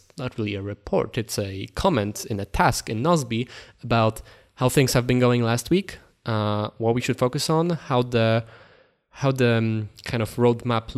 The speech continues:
looks, uh, given how much time we have left, um, what is still to be done, what should focus on what, and maybe stop doing something that seems to be a dead end.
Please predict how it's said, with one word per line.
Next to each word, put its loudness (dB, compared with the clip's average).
looks, -2
uh, -6
given 0
how -6
much -4
time -4
we -4
have -6
left, -4
um, -4
what 0
is 0
still -2
to -2
be -4
done, 0
what 2
should 0
focus 0
on 0
what, 2
and 0
maybe 0
stop -2
doing 2
something -4
that -2
seems -2
to -6
be -4
a -6
dead -2
end. -2